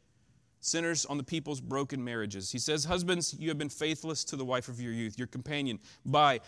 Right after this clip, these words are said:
covenant." And we see this word over and over again, haven't we? God takes covenant seriously. He's repeatedly emphasizing,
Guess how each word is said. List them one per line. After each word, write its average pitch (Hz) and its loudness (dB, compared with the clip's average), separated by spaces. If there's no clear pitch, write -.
covenant." 143 4
And 127 2
we 139 4
see 226 2
this 190 4
word 175 4
over 160 4
and 156 0
over 165 4
again, 117 0
haven't 107 -2
we? 92 -8
God 156 4
takes 175 -2
covenant 160 -4
seriously. 123 -4
He's 113 -8
repeatedly 151 0
emphasizing, 127 0